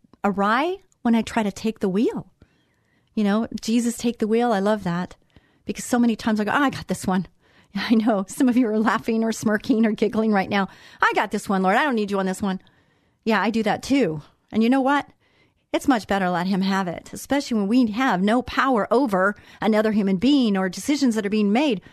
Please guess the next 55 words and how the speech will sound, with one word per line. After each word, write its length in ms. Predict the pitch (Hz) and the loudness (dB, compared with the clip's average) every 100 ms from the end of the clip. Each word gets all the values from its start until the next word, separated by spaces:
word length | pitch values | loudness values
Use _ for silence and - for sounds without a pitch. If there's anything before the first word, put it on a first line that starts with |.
| _ | _
We 100 | 330 | 0
have 120 | 359 | 2
no 120 | 339 | 2
power 380 | - - 381 427 | -2 0 2 2
over 200 | 214 175 | 0 -2
it. 80 | - | -6
But 100 | 214 | -4
guess 240 | 302 302 | -2 -2
what? 320 | 320 480 - - - - - | -2 0 -2 -6 -20 -20 -2
The 120 | 277 | 2
Lord 280 | 330 466 269 | 2 2 2
does. 540 | 311 523 175 - - - _ _ _ _ _ | 0 0 -4 -4 -14 -20 _ _ _ _ _
And 140 | 240 254 | 0 0
he, 80 | |
we 140 | 233 392 | 2 0
can 160 | 453 | 0
find, 260 | 311 254 233 | 0 0 0
he 160 | 233 330 | -2 -2
can 160 | 302 | -2
find 320 | 240 202 208 | 0 -2 -2
favor. 500 | - 370 453 202 175 - _ _ _ _ _ _ _ _ _ _ _ _ | 0 0 2 -2 -4 -12 _ _ _ _ _ _ _ _ _ _ _ _
And 120 | - | -6
boy, 240 | 208 320 196 | 0 0 0
that's 180 | 214 - | -2 -2
what 80 | |
we 60 | 240 | 2
need. 280 | 254 180 - | 2 0 -2
It 120 | 254 | -2
hurts 380 | 233 - 339 392 | -2 0 -2 0
to 60 | 277 | 0
let 180 | 214 - | 0 0
go, 160 | 180 | -2
but 120 | 185 | -2
sometimes 380 | - 294 302 269 | 0 0 2 0
it 100 | 226 | 0
hurts 260 | 214 240 247 | -2 -2 2
more 160 | 294 | 2
to 80 | 330 | 2
hold 180 | 247 247 | 2 2
on. 320 | 330 427 170 _ _ _ _ | 0 -2 -4 _ _ _ _
Let 200 | 254 320 | 0 2
go 140 | 349 427 | 2 2
of 80 | |
the 80 | 440 | 0
past 440 | 427 339 370 349 - | -4 -2 0 0 -2
so 80 | |
that 120 | 269 262 | -4 -2
God 220 | 285 294 | -2 0
can 140 | 285 | -2
open 240 | 262 269 277 | 0 2 2
the 80 | 269 | 2
door 240 | 285 294 | 0 -4
to 120 | 285 | -2
your 100 | 262 | -6
future. 520 | 254 277 277 262 208 | -2 -4 -4 -4 -4